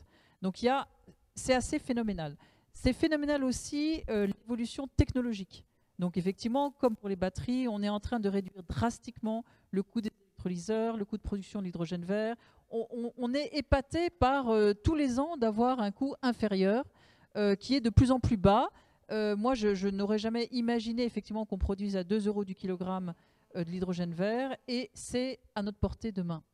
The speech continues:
Donc, euh, moi, je suis assez épatée par ça. Et donc, pour revenir sur ce sujet de l'élan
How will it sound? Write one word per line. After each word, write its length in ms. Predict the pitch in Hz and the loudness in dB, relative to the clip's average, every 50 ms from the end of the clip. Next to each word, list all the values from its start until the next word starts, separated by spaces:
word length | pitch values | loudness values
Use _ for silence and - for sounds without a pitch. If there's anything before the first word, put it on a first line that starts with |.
| _ | _
Donc, 220 | 175 165 165 - - | -6 -6 -4 -2 -2
euh, 100 | 165 165 - _ _ _ _ _ _ | -2 -2 -4 _ _ _ _ _ _
moi, 80 | 220 247 | -2 -2
je 80 | - - | 0 0
suis 80 | 240 | 0
assez 240 | 233 226 - 269 262 | 0 0 -2 -4 -4
épatée 280 | 247 - 214 202 202 180 | -2 -2 -4 -4 -2 -4
par 140 | 180 175 | -4 -6
ça. 320 | - - 196 190 214 254 302 - _ _ _ _ _ _ | -4 -4 -4 -2 -2 -4 -6 -8 _ _ _ _ _ _
Et 120 | - 214 | -4 0
donc, 160 | 202 240 240 - | 0 0 6 6
pour 100 | - 247 | 6 6
revenir 260 | 262 269 262 277 294 | 6 2 2 -2 -2
sur 160 | - - 226 | -4 -6 -6
ce 120 | - 233 | -6 -6
sujet 280 | 214 - 226 196 233 233 | -8 -8 -6 -2 -2 -2
de 60 | 214 | -2
l'élan 400 | 208 214 208 196 202 214 214 208 | 0 0 0 2 0 -2 -2 -4